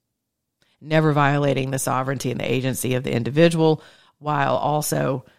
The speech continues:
you know, tending to the inalienable rights of each person,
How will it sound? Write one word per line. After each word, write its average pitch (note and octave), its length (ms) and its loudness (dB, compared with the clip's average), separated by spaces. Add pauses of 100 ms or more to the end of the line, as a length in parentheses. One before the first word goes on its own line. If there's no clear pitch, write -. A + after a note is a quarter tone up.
(240)
you C3 100 -6
know, A#2+ 80 -2
tending C#3 400 -2
to C3+ 320 -4
the C3+ 400 -8 (200)
inalienable D3 720 -2
rights - 680 0 (340)
of D3 260 -2
each - 540 -4 (180)
person, D#3+ 560 0